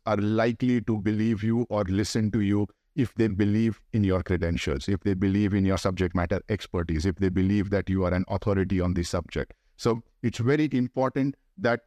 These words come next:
as an individual and as a team, you need to build your subject matter expertise. You need to build your functional capabilities, because then that becomes the base on which you can build upon. So second is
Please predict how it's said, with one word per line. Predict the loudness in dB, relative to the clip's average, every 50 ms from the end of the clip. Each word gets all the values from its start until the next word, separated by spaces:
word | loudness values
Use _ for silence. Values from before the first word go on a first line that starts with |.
| _ _ -4
as | -2 0 2
an | 2 2
individual | 2 2 2 0 0 0 0 -2 0 -2 -2 -2 -4 -6 _ _ -4
and | -2 -2 0 0
as | 0 2 2
a | 2 0
team, | 0 0 0 0 0 0 -4 _ _
you | -4 -2 0
need | 2 0 0 0 0
to | -2 -2
build | 0 0 0 0 0 0
your | 0 0 0 0
subject | 0 -2 -2 -2 -2 -2 0 0
matter | -2 0 0 0 -2
expertise. | -2 -4 -4 -6 -6 -4 -2 -2 -2 -2 0
You | 0 0
need | 0 2 0 0 0
to | 0 -2
build | 0 0 0 0 0 0 2
your | 2 2 2 0 0 -2 -6 -12 _ _
functional | -2 -2 0 0 0 0 0 0 0 0
capabilities, | 0 -2 -2 0 -2 -2 0 0 0 0 0 0 0 0 0
because | 0 0 0 0 -2 0
then | 0 0 0 2 2 2
that | 2 0 0 -2
becomes | -2 -2 0 0 0 0 -2 -2
the | -2 -4 -4
base | -2 -2 0 2 2 2 0 -2 -6 _ _ _ _ -4
on | -2 0 0 2
which | 0 0 0 0
you | -2 0
can | 0 0 -2 -2
build | -2 -2 -2 -2
upon. | -4 -6 -6 -8 -10 -10 -12 _ _ _
So | -4 -2 -2 -2 -2 -4 -10 _ _
second | -12 -4 -2 0 0 2 2 0 0 -2 -2
is | -2 0 0 0 -2 -6